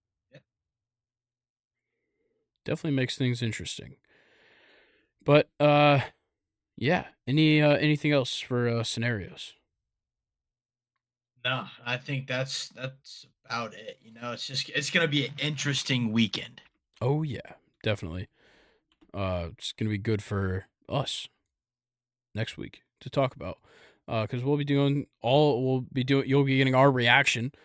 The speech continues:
Speaker 2: first of all, to the college football playoff announcement, uh,
Speaker 1: Yeah.
Speaker 2: and the teams that make it. You'll also be getting, um, you know, a list of our favorite bowl games. Uh, as most of those bowl games will be selected as well.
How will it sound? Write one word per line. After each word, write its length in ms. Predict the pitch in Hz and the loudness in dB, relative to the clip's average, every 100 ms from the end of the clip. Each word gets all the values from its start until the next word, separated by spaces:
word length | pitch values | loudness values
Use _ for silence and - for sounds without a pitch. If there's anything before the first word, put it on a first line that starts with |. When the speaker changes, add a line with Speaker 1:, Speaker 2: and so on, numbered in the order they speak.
| _ | _
Speaker 2:
first 300 | - 143 - | 0 2 2
of 60 | 117 | 0
all, 120 | 117 | 0
to 120 | - | -2
the 80 | 127 | -6
college 240 | 123 117 | -2 -2
football 260 | - 113 120 | -2 -2 -2
playoff 320 | - 117 113 | -2 -2 -2
announcement, 440 | 113 107 110 135 147 _ _ _ _ _ _ _ | -4 -8 -6 -6 -6 _ _ _ _ _ _ _
uh, 40 | - | -4
Speaker 1:
Yeah. 220 | 131 98 | -2 -2
Speaker 2:
and 180 | - 110 | -4 -6
the 80 | 104 | -6
teams 300 | - 120 117 | -4 -2 -2
that 80 | 107 | -6
make 200 | 107 107 | -6 -4
it. 140 | 139 - | -4 -4
You'll 160 | 123 | -4
also 320 | 113 117 - 123 | -2 -2 -2 -4
be 220 | 113 110 | -4 -6
getting, 420 | 113 110 113 113 | -2 -2 -2 -4
um, 400 | 104 98 101 104 _ _ _ _ | -4 -4 -8 -14 _ _ _ _
you 80 | 104 | -8
know, 60 | 104 | -6
a 20 | |
list 300 | 107 113 - | -4 -4 -2
of 80 | 123 | -4
our 100 | 104 | -2
favorite 360 | 139 131 135 | -2 -2 -2
bowl 180 | 135 123 | -2 -2
games. 560 | 127 120 143 180 - - _ _ _ _ _ _ _ _ - | -4 -6 -6 -6 -10 -12 _ _ _ _ _ _ _ _ -6
Uh, 220 | 101 101 | -4 -2
as 240 | 92 101 123 | -4 -4 0
most 240 | 120 - | 0 2
of 60 | 120 | 0
those 180 | 117 | 0
bowl 200 | 113 120 | 2 0
games 260 | 113 107 110 | 2 -2 -4
will 60 | 104 | -6
be 80 | 110 | -6
selected 400 | - 113 - 113 | -4 -4 -4 -8
as 120 | - | -2
well. 300 | 143 120 - | -2 -2 -8